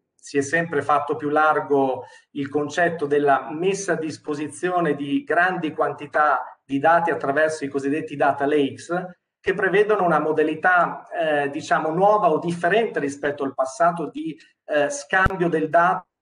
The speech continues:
messa a disposizione, che si sostanzia nel collocamento del dato in ambienti condivisi che possono essere, eh, eh, in un qualche modo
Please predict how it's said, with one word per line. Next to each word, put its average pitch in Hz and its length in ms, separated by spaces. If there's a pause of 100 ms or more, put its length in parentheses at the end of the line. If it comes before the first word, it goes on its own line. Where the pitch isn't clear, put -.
(140)
messa 170 320
a 147 40
disposizione, 127 1040
che 170 80
si 175 140
sostanzia 180 600
nel 151 180
collocamento 175 800
del 139 200
dato 139 440
in 127 80
ambienti 170 500
condivisi 151 800 (460)
che 180 160
possono 175 440
essere, 175 360
eh, - 580
eh, - 60 (340)
in 147 100
un 151 80
qualche 160 300
modo 165 600